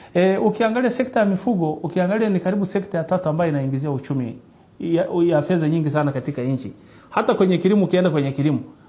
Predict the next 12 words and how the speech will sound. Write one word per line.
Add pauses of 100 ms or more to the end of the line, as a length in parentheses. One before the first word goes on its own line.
(200)
watu
wanaolima
mahindi,
wakilima
mahindi
mwezi
wa
saba,
mahindi
yameshakata,
yametolewa
mashambani.